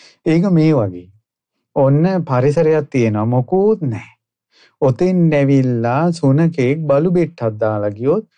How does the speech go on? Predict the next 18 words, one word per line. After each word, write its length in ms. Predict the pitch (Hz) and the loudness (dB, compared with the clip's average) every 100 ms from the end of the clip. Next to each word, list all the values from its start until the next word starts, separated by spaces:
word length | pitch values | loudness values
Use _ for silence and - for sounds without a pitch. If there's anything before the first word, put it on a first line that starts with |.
| - | -12
කොහේ 420 | - 131 151 190 | -2 0 2 0
හරි 260 | 180 180 180 | 0 0 0
යන 200 | 170 170 | 0 0
නිලමැස්සෝ 520 | 160 151 156 143 156 | 0 0 -2 -2 -4
ටිකක් 320 | 143 151 147 | -4 -2 0
ඕකේ 240 | 151 131 143 | 0 2 0
වහනවද 420 | 131 123 120 147 | 0 -4 -8 -10
නැද්ද? 380 | 110 95 110 - _ _ _ _ _ _ _ _ _ _ _ _ - | -14 -20 -20 -20 _ _ _ _ _ _ _ _ _ _ _ _ -4
එවුන් 340 | 135 123 117 107 | 0 2 2 0
කොහේ 420 | 107 101 135 214 | -2 0 0 2
හිටියද 520 | 226 180 165 147 135 | 0 -2 0 0 0
දන්නේ 320 | 131 127 117 117 | 0 -2 -2 -2
නෑ 220 | 120 151 | -4 -6
මේ 180 | 151 143 | -6 -6
නිලමැස්සෝ. 720 | 135 127 127 113 107 - 254 _ _ _ _ _ _ _ _ _ _ _ _ _ _ _ _ _ _ _ _ | -6 -8 -12 -16 -18 -20 -20 _ _ _ _ _ _ _ _ _ _ _ _ _ _ _ _ _ _ _ _
ඒ 240 | 143 131 139 | -2 2 2
වාගේ 360 | 143 139 139 | 2 2 2
ඔය 140 | 139 | 2